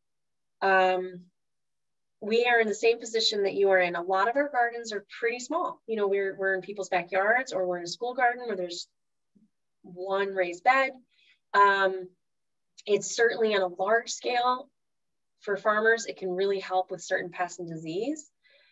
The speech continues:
Um, but I'm not a believer of it necessarily when it comes to your backyard garden.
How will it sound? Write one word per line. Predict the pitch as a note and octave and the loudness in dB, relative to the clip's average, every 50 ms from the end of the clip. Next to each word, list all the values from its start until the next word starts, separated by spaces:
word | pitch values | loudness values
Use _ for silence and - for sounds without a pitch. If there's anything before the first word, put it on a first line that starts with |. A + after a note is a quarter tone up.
| _ _ _ - | _ _ _ 0
Um, | F#3+ F#3+ F#3+ F#3 F#3 F3+ F3+ F3+ F3+ F#3 F#3 - _ | 2 2 4 4 2 0 0 -2 -6 -12 -14 -8 _
but | - G3 F#3+ - - | 2 2 2 2 2
I'm | G#3 G#3+ A3+ A#3 B3 | 4 4 4 2 0
not | B3 B3+ B3+ B3 B3 B3+ - _ _ _ _ | 0 -2 0 0 -2 -4 -8 _ _ _ _
a | A#3 - | -6 -4
believer | - G#3 G#3 G3+ G#3 G#3+ A3 A#3 A#3+ | -2 0 0 0 0 0 0 2 2
of | B3 B3+ C#4 C#4 | 2 2 2 2
it | D4+ D4 | 0 -2
necessarily | - - - A#3 A3+ - - A3+ A3 A3 A3+ A#3 A#3+ B3 B3+ C4 B3+ | -6 -8 -8 -10 -10 -6 -2 0 2 2 2 2 0 -2 -6 -6 -4
when | G#3+ G#3 | -4 -4
it | - - | -4 -4
comes | - G3+ G3 G3 - | -4 -4 -4 -4 -4
to | F#3+ | -6
your | F#3+ F#3 | -4 -2
backyard | F3+ F3+ E3+ E3+ - F3+ F3 E3+ | -2 -2 -4 -4 -6 -6 -6 -4
garden. | - E3+ D#3+ D#3 D3+ D3+ | -2 -2 -2 -2 -4 -8